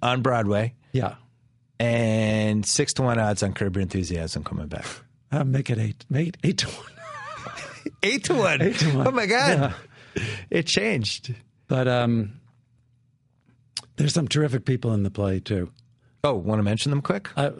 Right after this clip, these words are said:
Speaker 2: Rita Wilson, sh-, she's playing my wife, and, uh, Ben Schenkman is in it, um, Jane Howdyshell, um,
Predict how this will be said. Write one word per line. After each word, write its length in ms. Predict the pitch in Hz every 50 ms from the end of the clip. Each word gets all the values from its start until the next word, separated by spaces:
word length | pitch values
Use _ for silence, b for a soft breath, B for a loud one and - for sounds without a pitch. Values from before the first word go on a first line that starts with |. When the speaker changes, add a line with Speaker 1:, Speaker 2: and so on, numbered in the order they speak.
| -
Speaker 2:
Rita 320 | 208 208 147 147 143 135 123
Wilson, 520 | 120 131 123 - - 127 127 127 147 147 - _ _ _ _ _ _ _ _ _ _ _ _ _ _ _
sh-, 100 | - - 208 180 175
she's 240 | - - 127 117
playing 240 | - - 127 120 110
my 100 | 107 101
wife, 400 | 98 101 101 101 107 - - - - _ _ b b b b b b b _ _ _ _ _
and, 260 | 117 104 95 98 92 104
uh, 120 | 101 98
Ben 220 | 92 90 117 113 101
Schenkman 380 | - - 107 101 104 117 101
is 140 | 101 92 92
in 100 | 104 98
it, 140 | 98 95 - - 127 127 - _ _ _ _ _ - 139
um, 560 | 95 92 92 90 90 90 87 87 85 80 78 - _ _ _ _ _ _ _ _
Jane 220 | - 110 104 92
Howdyshell, 640 | 85 101 101 95 95 - - 107 98 92 92 92 - b b b b b b b b b b b _ -
um, 960 | 117 104 101 98 95 95 95 95 95 95 95 95 95 92 92 92 87 78